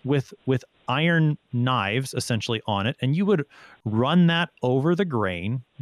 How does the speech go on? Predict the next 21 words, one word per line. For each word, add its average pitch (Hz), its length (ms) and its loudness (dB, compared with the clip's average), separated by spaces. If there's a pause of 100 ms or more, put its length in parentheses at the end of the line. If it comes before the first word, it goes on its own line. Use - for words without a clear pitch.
(120)
whether 127 240 0
you, 120 140 2
you 110 120 0
know, 107 40 2
you 95 120 -2
pulled 123 260 -2
it 127 80 -2
with 110 180 -2
animals 110 540 0
or 104 60 0
just 101 220 -6
did 113 160 -2
it 113 140 -4 (220)
by 104 140 -4
hand. 107 380 -2
You'd 104 260 -2
run 160 300 4
that 143 280 0
over 107 260 0
the 104 80 -2
grain 101 560 -4